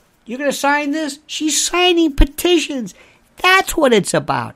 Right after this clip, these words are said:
It's not a selfie with Kari Lake. It's about getting out there and pounding on doors and winning. That's what the Repu-, what the Democrats do. And they're gonna win again.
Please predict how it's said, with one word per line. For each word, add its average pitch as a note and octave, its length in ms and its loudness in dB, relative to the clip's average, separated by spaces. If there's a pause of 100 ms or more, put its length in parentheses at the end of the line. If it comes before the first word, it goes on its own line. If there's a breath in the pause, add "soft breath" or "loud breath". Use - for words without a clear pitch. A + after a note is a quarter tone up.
It's C#4 200 -4
not D#4 240 0
a D#4 40 0
selfie D#4 640 0
with G3+ 240 -4
Kari A#3 360 -4
Lake. D4 280 -2
It's A3 100 -6
about G#3 240 -6
getting C4+ 300 -4
out G#3+ 220 -6
there G#3+ 240 -8 (360 loud breath)
and G3+ 280 -2 (100)
pounding C4+ 420 2
on G#3+ 140 -2
doors D#3+ 420 -4
and C4+ 220 -2
winning. D4 380 -2 (280 loud breath)
That's C#3+ 240 -2
what G3+ 140 -4
the G#3+ 80 0
Repu-, B3+ 420 -6
what G#3+ 140 -4
the A3+ 80 -4
Democrats B3 540 -2
do. A#2+ 200 -8 (220 soft breath)
And C3+ 160 -4
they're A#3+ 140 0
gonna E3 180 2
win C#3+ 160 0
again. B2 460 -8